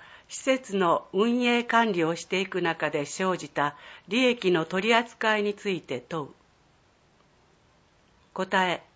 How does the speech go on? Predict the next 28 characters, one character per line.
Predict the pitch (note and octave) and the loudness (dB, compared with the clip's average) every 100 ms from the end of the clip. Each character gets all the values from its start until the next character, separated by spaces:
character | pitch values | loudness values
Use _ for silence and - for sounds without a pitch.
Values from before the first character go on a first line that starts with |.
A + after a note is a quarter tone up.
| _ _ _ _ _ _ _ _ _ | _ _ _ _ _ _ _ _ _
施 | - | -4
設 | C#4 C#4 A3 | -2 -2 0
の | G3+ F#3+ | 2 0
設 | - G3 G3 A#3+ | -2 -6 -4 -4
備 | A#3+ | -2
投 | A#3+ A3+ | 0 0
資 | A3 F3 | 0 0
や | F3+ D#3+ - | 0 0 -6
修 | - A#3 B3 | -8 -4 0
繕 | B3 A#3 A#3 | 2 2 2
を | A3 G#3 | 2 0
行 | G3 G#3 | 0 2
っ | G#3 G#3 | 2 0
た | - F#3+ | -4 -4
り、 | E3+ E3 - - | -4 -8 -16 -20
施 | - - | -18 4
設 | B3 B3 | 4 4
内 | A3+ A3 G3 | 4 6 6
に | F3 | 4
あ | F3+ F3 | 2 2
る | D#3+ - D#3+ | 0 -4 -6
レ | E3+ B3+ | 0 0
ス | - | 2
ト | G#3+ | 2
ラ | G3+ F#3+ | 4 2
ン | F3 | 0
等 | G3+ F#3+ | -2 0
の | F3 D3 | 0 0